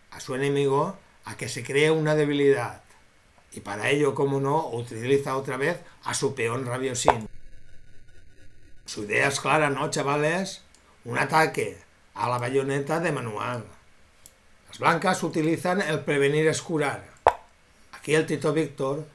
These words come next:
jugó un movimiento que me encantó la primera vez que vi esta partida. Rey D siete. Mirad, antes de lanzar su ataque, mejora su rey, con el bonus extra de su traslado a aguas más pacíficas.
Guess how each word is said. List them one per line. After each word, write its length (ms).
jugó 200
un 80
movimiento 800
que 100
me 80
encantó 440
la 120
primera 320
vez 200
que 120
vi 220
esta 340
partida. 540
Rey 280
D 140
siete. 400
Mirad, 480
antes 340
de 100
lanzar 360
su 140
ataque, 460
mejora 420
su 180
rey, 420
con 240
el 140
bonus 360
extra 480
de 100
su 200
traslado 800
a 140
aguas 280
más 200
pacíficas. 920